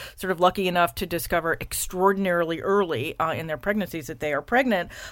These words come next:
Um, as we are taping this, a federal court in Austin is hearing arguments about the state's abortion ban in a case brought by the Biden Justice Department.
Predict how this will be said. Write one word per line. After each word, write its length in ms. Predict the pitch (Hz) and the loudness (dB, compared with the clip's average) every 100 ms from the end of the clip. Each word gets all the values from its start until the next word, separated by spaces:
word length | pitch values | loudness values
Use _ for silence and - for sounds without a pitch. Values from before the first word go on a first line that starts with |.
| - | 2
Um, 280 | 196 190 190 | 6 6 8
as 260 | 208 247 254 | 8 8 6
we 140 | 254 | 6
are 100 | 208 | 6
taping 400 | - 277 254 220 | 6 4 4 2
this, 200 | 208 208 | 0 -2
a 40 | |
federal 380 | 202 202 196 185 | 4 4 4 0
court 480 | - - 277 277 - | -2 2 6 6 2
in 200 | 196 175 - | -4 -4 0
Austin 540 | 247 370 - 175 175 | 0 0 -2 -4 -2
is 200 | 185 180 | -4 -4
hearing 240 | 214 202 190 | -2 0 2
arguments 500 | 185 190 185 180 - - - - | 2 2 -4 -6 -10 -16 -14 0
about 420 | 196 185 175 - | 6 6 6 2
the 80 | 180 | -6
state's 360 | - 180 - | 0 0 -2
abortion 480 | 190 226 233 - 226 | -2 2 2 2 -2
ban 320 | 208 196 196 | 2 2 2
in 120 | 190 | -2
a 20 | 185 | -2
case 260 | 208 202 | -2 -2
brought 240 | - 190 185 | 2 2 4
by 120 | 180 | 0
the 100 | 175 | 0
Biden 440 | - 170 170 165 | 0 0 0 -4
Justice 480 | - 240 359 339 - | 0 0 0 -6 -10
Department. 480 | - - 147 165 | -8 -2 -2 -2